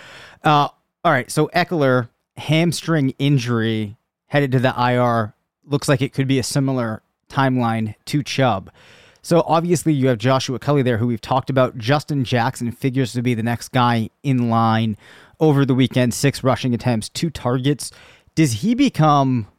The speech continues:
an attractive option, or do you think that, uh, we're looking at a backfield that's gonna be more controlled by Kelly to the point where Jackson doesn't really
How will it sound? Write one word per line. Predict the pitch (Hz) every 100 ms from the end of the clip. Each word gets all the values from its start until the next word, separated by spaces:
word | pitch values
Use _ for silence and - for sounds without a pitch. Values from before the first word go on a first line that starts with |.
| _ _
an | 147
attractive | 143 - 139 - 120
option, | 127 123 - 131
or | 127
do | 120
you | 135
think | - 139 127 -
that, | 120 117 104 120
uh, | 113 113
we're | 123
looking | 120 113 117
at | 117
a |
backfield | 113 117 117 - 113 107
that's | 110
gonna | 120
be | 113 113
more | 107 110
controlled | 110 101 - 113 98
by | 101
Kelly | - 127 117
to | 120
the |
point | 104 - 123
where | 110
Jackson | 101 113 107 - 101
doesn't | 110 104 98
really | 110 101 101